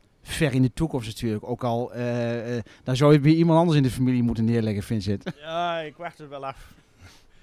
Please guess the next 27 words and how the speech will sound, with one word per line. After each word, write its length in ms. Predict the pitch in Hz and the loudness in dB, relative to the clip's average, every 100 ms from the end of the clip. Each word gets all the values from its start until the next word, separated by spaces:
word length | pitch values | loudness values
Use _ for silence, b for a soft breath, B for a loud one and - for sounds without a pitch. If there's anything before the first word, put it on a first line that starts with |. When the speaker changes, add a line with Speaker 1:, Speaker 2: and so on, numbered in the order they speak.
| - _ | -20 _
Speaker 1:
Ja, 120 | 127 | 4
dat 80 | 147 | 8
is 100 | 156 | 10
ook 80 | 175 | 10
heel 180 | 190 180 | 12 12
goed. 240 | 165 240 B B B | 10 6 B B B
De, 100 | - | 0
het 220 | 180 165 165 | 2 2 0
vijfenveertig 580 | - 202 226 175 185 160 | 4 6 8 6 6 6
jaar, 200 | 180 226 | 4 4
Vincent, 400 | 208 196 196 208 | 4 4 2 0
het, 220 | 165 - - | -4 -6 -8
eh, 340 | - 156 151 147 131 - 95 b b b b b _ 131 | -2 2 4 4 0 -8 -20 b b b b b _ -20
ik 260 | - - 165 | -12 -6 2
denk 160 | 208 | 4
dat, 180 | 190 185 | 4 4
dat 80 | 156 | 4
je 60 | 175 | 4
een 80 | 151 | 6
hoop 240 | 160 214 | 6 6
mee 200 | 170 151 | 6 4
hebt 120 | 110 | 2
gemaakt 460 | - 98 95 90 - | -2 -4 -6 -6 -6
in 120 | - | -6
die 120 | 104 | -6
vijfenveertig 600 | 92 110 104 87 98 87 | -2 -2 -2 -4 -8 -8
jaar. 300 | 82 92 80 | -8 -8 -10